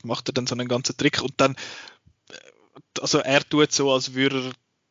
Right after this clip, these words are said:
das, was er klaut, kaufen und dann gibt es so ein ganzes <laughs> Kerfuffle, wie man so schön sagt.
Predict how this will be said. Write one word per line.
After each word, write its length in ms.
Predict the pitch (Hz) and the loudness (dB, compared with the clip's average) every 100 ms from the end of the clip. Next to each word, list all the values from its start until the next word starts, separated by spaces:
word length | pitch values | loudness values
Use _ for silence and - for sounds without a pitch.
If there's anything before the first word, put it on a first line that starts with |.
| - | -2
das, 300 | 135 131 143 | 2 2 2
was 120 | 131 | -2
er 80 | 127 | -2
klaut, 460 | - 131 117 123 - - | -2 0 0 0 -2 -4
kaufen 640 | 139 147 185 - 160 151 147 - | 0 2 2 0 2 4 4 2
und 580 | 135 131 131 131 - | 2 2 0 -4 -4
dann 120 | 120 120 | -4 -6
gibt 160 | 123 | -4
es 60 | - | -2
so 100 | 117 | -2
ein 60 | 113 - | -4 -8
ganzes 360 | 117 - - | -8 -2 -2
<laughs> 0 | |
Kerfuffle, 640 | - 190 - 151 - 143 131 | 2 2 2 0 0 -2 -4
wie 80 | |
man 100 | 127 | -6
so 120 | 139 131 | -6 -4
schön 200 | 127 123 | -6 -2
sagt. 300 | 127 120 | 2 2